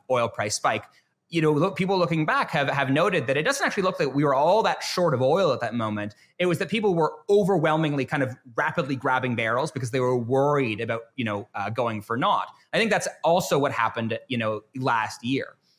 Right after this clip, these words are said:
The one, one where I, one place I will quibble, though, is I think that while it doesn't, you know, while having all this excess spare capacity,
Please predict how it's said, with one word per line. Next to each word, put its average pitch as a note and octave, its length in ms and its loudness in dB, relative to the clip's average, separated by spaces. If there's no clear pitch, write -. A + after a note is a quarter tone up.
The G3 220 4
one, G3 520 2
one C4+ 220 4
where B3 160 4
I, F#3+ 120 4
one F#3 500 0
place F#3+ 280 -2
I D#3 60 2
will D3 240 0
quibble, A3 280 0
though, A#2 180 2
is A#2 100 -2
I B2+ 100 -2
think G#3 340 -6
that D3 260 -2
while F3 720 2
it F#3 360 -2
doesn't, E3 800 2
you D3 80 -2
know, C3 200 2
while C3+ 680 0
having G#3+ 320 0
all F3+ 100 2
this E3+ 140 0
excess D3 300 -4
spare B2+ 180 -2
capacity, B2 680 -4